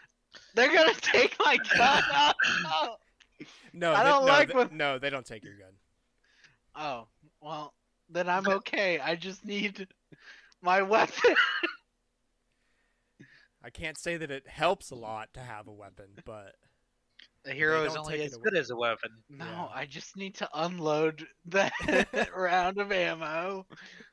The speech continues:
Speaker 1: uh, and then, you know, freak <laughs> out because they didn't go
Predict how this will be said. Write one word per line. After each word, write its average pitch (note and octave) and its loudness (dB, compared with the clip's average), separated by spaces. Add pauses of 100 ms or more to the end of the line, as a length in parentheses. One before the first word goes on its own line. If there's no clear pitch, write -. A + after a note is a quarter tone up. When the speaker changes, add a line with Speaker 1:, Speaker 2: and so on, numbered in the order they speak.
(320)
Speaker 1:
uh, B2 -2 (160)
and D3+ -8
then, D#3+ -6 (680)
you E3 -4
know, E3+ 0 (420)
freak F#4+ 2
<laughs> - -
out G#5 4
because C4 0
they A#3 4
didn't A3+ 0
go A#3 0